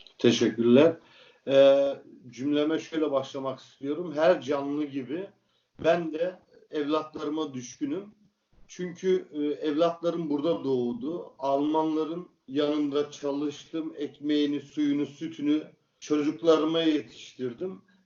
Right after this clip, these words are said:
Ve onların ailelerine, babalarına, dedelerine minnettarım. Çünkü onların topraklarında yaşıyorum ve kazanıyorum ve mutluluk yaşıyorum. Ee, bu olaylar olduğunda da benden vicdanen,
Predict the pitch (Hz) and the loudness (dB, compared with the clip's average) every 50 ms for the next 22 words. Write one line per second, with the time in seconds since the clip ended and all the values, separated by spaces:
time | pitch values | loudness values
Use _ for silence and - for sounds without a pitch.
0 | _ - 139 156 156 - 175 175 170 170 175 170 160 175 170 160 160 160 160 156 | _ 0 2 2 2 2 0 -2 0 2 2 0 0 0 0 0 0 0 0 0
1 | 160 160 156 156 156 151 139 143 147 143 139 135 131 147 147 143 151 151 147 147 | -2 -4 -2 -2 -4 -4 -4 -6 -6 -6 -6 -4 -4 -4 -4 -2 -4 -4 -4 -4
2 | 143 135 147 147 143 127 127 143 139 143 151 147 143 147 143 131 131 147 151 165 | -4 -4 -6 -6 -6 -6 -8 -8 -8 -8 -8 -6 -6 -6 -8 -8 -10 -14 -10 -10
3 | 185 180 - 143 139 143 143 147 143 139 139 - - - 147 135 127 117 110 107 | -10 -10 -10 -14 -16 -16 -10 -8 -6 -8 -8 -8 -6 -4 -2 -2 -2 -2 -6 -10
4 | 101 - - 180 175 147 160 156 170 165 160 160 165 160 156 147 - 147 143 - | -20 -16 -14 -14 -12 -10 -6 -6 -4 0 0 0 0 0 -2 -4 -4 -4 -4 -4
5 | - 143 139 - - 147 147 131 135 139 139 139 156 175 180 165 - _ _ _ | -4 -6 -6 -6 -6 -4 -4 -4 -4 -6 -6 -2 -2 -2 -2 -2 -6 _ _ _
6 | 127 131 139 143 139 - - 165 165 147 143 156 170 170 175 165 - - - 151 | -6 -2 -2 -2 -2 -4 -6 -4 -2 -2 -2 -2 -2 -2 -2 -2 -2 -4 -4 -2
7 | 139 156 170 165 170 165 160 165 175 180 175 175 156 143 147 143 - - 160 151 | 0 2 0 0 0 -2 -2 -4 -4 -2 -2 -2 0 0 -2 -4 -4 -6 -6 -6
8 | 147 - - 120 110 - - - 110 104 98 95 87 _ _ _ _ _ _ _ | -6 -6 -8 -10 -10 -10 -12 -16 -16 -16 -16 -16 -20 _ _ _ _ _ _ _
9 | - - - - - - 131 139 143 143 143 143 143 135 123 104 104 - 151 147 | -20 -20 -20 -16 -8 -4 -2 0 0 2 0 0 0 -2 -4 -6 -10 -12 -4 2
10 | 156 180 185 165 180 180 175 175 175 170 170 170 180 180 175 165 - 165 170 170 | 6 6 6 6 6 4 4 4 4 4 4 2 2 0 0 0 -2 -4 -4 -4
11 | 170 170 175 175 175 170 180 175 170 180 175 - - - _ _ _ _ _ _ | -4 -6 -8 -8 -6 -4 -4 -2 0 -2 -2 -2 -4 -10 _ _ _ _ _ _
12 | _ _ _ _ _ _ _ _ - - - 131 170 175 175 170 175 175 180 175 | _ _ _ _ _ _ _ _ -6 0 2 2 2 2 0 -2 -2 -2 -2 -4
13 | 170 156 135 127 131 127 131 151 156 147 135 131 123 120 156 165 165 160 156 156 | -6 -8 -10 -10 -10 -8 -8 -8 -8 -8 -10 -8 -2 2 4 4 4 4 0 -2
14 | 156 156 165 165 | -4 -4 -6 -8